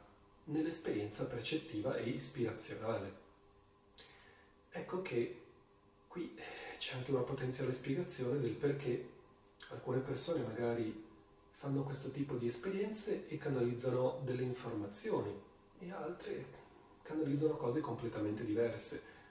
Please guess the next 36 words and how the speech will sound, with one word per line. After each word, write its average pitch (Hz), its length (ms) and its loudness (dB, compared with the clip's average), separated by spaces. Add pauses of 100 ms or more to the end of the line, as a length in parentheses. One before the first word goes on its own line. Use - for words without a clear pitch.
(120)
Ad - 140 -4
esempio 123 400 0
un 110 140 0
po'... - 280 -2
Eh... - 140 -4 (1080)
no, 117 200 2
dai, - 160 -2
avete 123 300 0
capito. - 440 -8 (1400)
Ora, - 400 0 (1500)
capito 175 420 -2
questo, - 640 2 (200)
io 139 100 4
dico, 113 480 0
ma 110 120 -2
come 135 280 4
ne 104 220 0
esco? - 460 -4 (180)
Boh, - 280 -2 (520)
punto 175 280 2
uno, - 300 0 (500)
il 156 140 0
dubbio. - 300 -4 (200)
Il 156 120 -2
dubbio 135 220 0
può 131 160 -2
essere 151 300 2
sano 175 360 0
o - 160 0
può 147 200 6
essere 135 320 6
distruttivo. - 720 -2
Il 147 80 -4
dubbio 196 260 2
sano 170 480 2
è - 40 -4